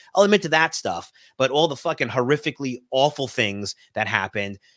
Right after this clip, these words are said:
oh, those were all conspiracies. I was set up for those things." Bullshit. So in,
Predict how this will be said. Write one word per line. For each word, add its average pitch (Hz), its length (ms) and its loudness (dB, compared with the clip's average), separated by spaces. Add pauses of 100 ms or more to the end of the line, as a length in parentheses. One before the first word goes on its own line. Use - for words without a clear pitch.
(120)
oh, 156 100 4
those 170 220 4
were 165 60 2
all 147 100 2
conspiracies. 131 720 -4
I 104 60 -2
was 104 160 -4
set 110 180 0
up 98 160 -2
for 98 140 -14
those 87 240 -8
things." 80 340 -18
Bullshit. 135 460 -4 (440)
So 110 300 -2
in, 143 180 -10